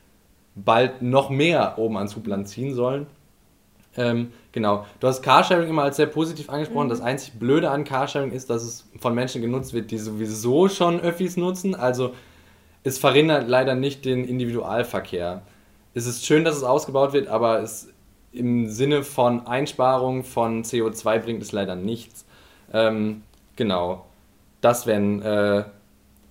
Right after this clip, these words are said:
Speaker 1: so die Sachen. Natürlich, Taktungen erhöhen, alles super gut. Ähm, Radverkehr,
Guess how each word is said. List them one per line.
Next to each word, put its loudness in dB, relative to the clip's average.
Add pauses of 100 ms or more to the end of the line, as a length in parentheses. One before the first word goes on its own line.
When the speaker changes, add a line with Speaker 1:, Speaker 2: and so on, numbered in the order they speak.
Speaker 1:
so -4
die -2
Sachen. 0
Natürlich, 0
Taktungen 0
erhöhen, -4 (120)
alles 0
super -4
gut. -6 (300)
Ähm, 0 (580)
Radverkehr, 2